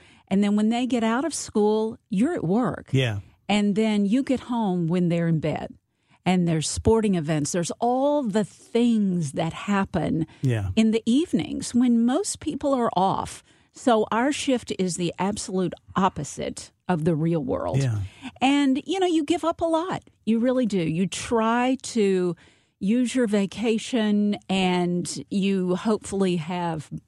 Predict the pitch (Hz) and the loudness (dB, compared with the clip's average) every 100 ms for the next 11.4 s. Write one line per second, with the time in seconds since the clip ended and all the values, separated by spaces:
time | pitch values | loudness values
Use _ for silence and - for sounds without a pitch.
0 | - 165 170 - 165 - 170 156 156 170 | -2 0 0 -2 -4 0 0 0 -2 -4
1 | - 170 170 - 175 196 123 120 135 214 | -6 -4 -4 -2 -2 0 0 0 0 -4
2 | - 156 151 143 175 - 175 165 - 185 | -6 -2 -2 0 -2 -2 0 0 0 0
3 | 165 147 147 151 190 196 185 180 170 - | 0 -2 -4 0 0 0 -2 -2 -4 -10
4 | - 202 190 - 196 175 202 180 175 - | -6 -2 -2 -2 -4 -2 0 0 0 -2
5 | 190 196 262 277 269 247 262 - 233 330 | -4 0 2 2 0 0 -2 -4 -4 -6
6 | 339 370 247 262 285 277 254 254 277 214 | -4 -4 -2 0 0 0 0 0 0 0
7 | 196 190 185 220 220 113 135 - 240 202 | 2 2 2 0 0 -2 -2 -2 -2 -6
8 | - 254 - - 320 - - - 269 330 | 0 2 2 2 2 0 -12 -4 -2 0
9 | 311 311 302 233 285 - 233 208 180 180 | 2 2 0 0 0 2 2 2 4 2
10 | 185 180 170 170 - 160 160 180 170 160 | 4 2 2 0 -2 -6 -2 -2 0 -2
11 | 165 - - - | -2 -2 -2 -4